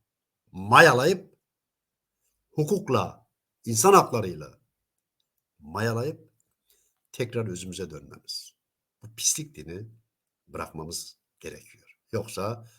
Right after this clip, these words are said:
daha çok böyle insanlar çıkacak, daha çok gerici yuvazlar tarafından bu toplum yönetilecek.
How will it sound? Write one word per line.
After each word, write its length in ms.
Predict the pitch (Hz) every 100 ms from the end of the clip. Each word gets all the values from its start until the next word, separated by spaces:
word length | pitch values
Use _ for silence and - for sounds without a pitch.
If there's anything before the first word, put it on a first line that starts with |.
| _ -
daha 260 | 95 85 -
çok 460 | 156 127 - -
böyle 440 | 87 78 92 110 113 - _ _ _ _ _ -
insanlar 400 | 85 80 78 76
çıkacak, 520 | - 78 98 107 - _ -
daha 200 | 92 98
çok 420 | - - - - 90
gerici 340 | 95 92 87
yuvazlar 380 | 87 85 82 90
tarafından 760 | - 73 76 71 90 107 110 - _ _ _ _
bu 80 | 101
toplum 420 | 82 80 80 85 _ _ -
yönetilecek. 720 | 87 78 - - 90 92 -